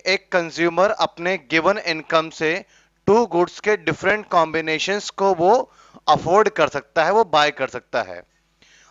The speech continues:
बजट लाइन क्या है? तो बच्चे उसी शेड्यूल को हमने एक ग्राफिकली रिप्रेजेंटेशन जब दिया हमने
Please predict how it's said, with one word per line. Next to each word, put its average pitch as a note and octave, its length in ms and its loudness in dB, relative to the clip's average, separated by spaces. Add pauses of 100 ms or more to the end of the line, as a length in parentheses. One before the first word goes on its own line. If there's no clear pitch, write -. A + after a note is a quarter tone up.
(240)
बजट A3 320 2
लाइन F#3 540 0
क्या A#3 180 2
है? G#3+ 220 0 (680)
तो G#3 60 4
बच्चे G#3+ 380 2 (120)
उसी A3 300 0
शेड्यूल G3 400 4
को G#3 160 4
हमने F3+ 380 0 (200)
एक F#3 520 -2
ग्राफिकली F3 640 2
रिप्रेजेंटेशन F3+ 800 -2
जब F#3 240 -2
दिया F3+ 240 4
हमने D3 400 -2